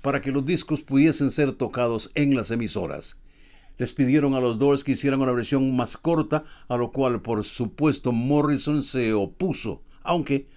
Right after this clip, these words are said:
posteriormente accedió a hacer una versión un poco más corta.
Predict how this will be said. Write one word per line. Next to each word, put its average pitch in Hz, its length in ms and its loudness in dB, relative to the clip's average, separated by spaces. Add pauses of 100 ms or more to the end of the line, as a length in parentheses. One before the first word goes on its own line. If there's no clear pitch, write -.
(100)
posteriormente 147 920 2 (200)
accedió 123 760 0
a - 20 0
hacer 127 240 -2
una 123 160 -2
versión 104 380 -2
un 107 160 -6
poco 101 320 -6
más 95 380 -2
corta. - 540 -12